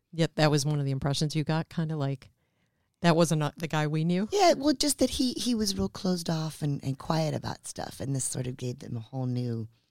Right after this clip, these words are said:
Speaker 2: appreciation for who young dad had been.
Speaker 1: Right.
Speaker 2: You know?
Speaker 1: What was the reaction to this story? You remember?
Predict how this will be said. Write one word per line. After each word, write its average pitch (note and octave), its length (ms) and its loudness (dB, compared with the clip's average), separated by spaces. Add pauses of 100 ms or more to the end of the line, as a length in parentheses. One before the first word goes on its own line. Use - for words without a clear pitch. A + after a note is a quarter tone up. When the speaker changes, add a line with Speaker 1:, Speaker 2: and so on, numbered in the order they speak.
(180)
Speaker 2:
appreciation - 840 -6
for - 400 -6
who C3+ 100 -6
young A2+ 260 2
dad G#2 280 -2
had - 160 -4
been. G1+ 300 -10 (180)
Speaker 1:
Right. D3 340 -2
Speaker 2:
You A#2+ 80 -18
know? A2 160 -20 (460)
Speaker 1:
What G3 100 0
was F#3+ 100 -2
the F#3 100 2
reaction D#3 400 0
to D3+ 60 -4
this C3 140 -2
story? - 280 -8 (420)
You D3 80 -6
remember? D#3 340 -2